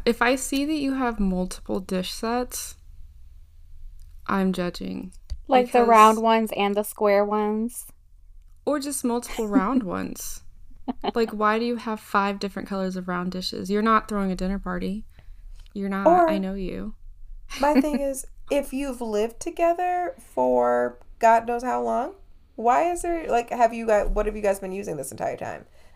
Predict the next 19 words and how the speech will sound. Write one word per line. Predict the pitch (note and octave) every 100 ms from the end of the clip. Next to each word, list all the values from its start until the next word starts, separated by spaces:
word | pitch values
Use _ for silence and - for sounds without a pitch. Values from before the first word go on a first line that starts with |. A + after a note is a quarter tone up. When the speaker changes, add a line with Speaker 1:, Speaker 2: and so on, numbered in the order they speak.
| -
Speaker 3:
I | G3+
feel | G3+ A3+ A3+
like | A3+ A3+
you've | G#3 G3+
had | - G#3 F#3+ F3+ F3+ -
probably | - G3 G3 G#3 A#3
enough. | G#3+ D3+ A3+ - - - _ -
Damn, | - G#3 -
I'm | -
going | F#3+ - E3
bald | D#3 - -
over | - -
here. | - - -
Sorry, | - G3+
I'm | G3+
taking | G#3+ A3
out | F3+
my | D#3
braids. | D3+ - -